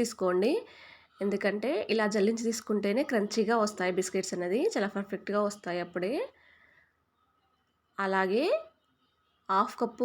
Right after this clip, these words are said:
వరకు మనం శనగపిండి తీసేసుకుందాము. అది కూడా జల్లించే తీసుకోవాలండి, ఏమన్నా పోతాయి. పైగా బిస్కెట్స్ కూడా పర్ఫెక్ట్గా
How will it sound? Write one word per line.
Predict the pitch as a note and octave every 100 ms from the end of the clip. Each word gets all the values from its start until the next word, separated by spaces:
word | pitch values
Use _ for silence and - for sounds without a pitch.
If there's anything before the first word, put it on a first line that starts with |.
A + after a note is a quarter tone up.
| A#3
వరకు | G#3+ G#3+ D#4+ C#5+ D#5+ - _ _ _ _ _ _ _ _ _ _ A#3
మనం | A3+ D4+
శనగపిండి | B3 A3 A3 G3 F#3
తీసేసుకుందాము. | F3+ F#3 - E3 D#3+ F3 D4 C5+ - _ _ _ _ _ _ _ _ _ _ - - -
అది | F#3+ A3
కూడా | A#3 C#4 C4
జల్లించే | G3+ G3+ G#3+ G3+
తీసుకోవాలండి, | F#3 - F3+ F3 F3+ C4+ F#4+
ఏమన్నా | A#3 F#3+ F#3+ G3 G#3+
పోతాయి. | G3 G3 G3 A3+ F#4+ C5 - - - _
పైగా | G3+ F#3 A#3
బిస్కెట్స్ | G#3+ G#3+ G#3 G#3
కూడా | B3 A#3+
పర్ఫెక్ట్గా | G#3 F#3+ - G3+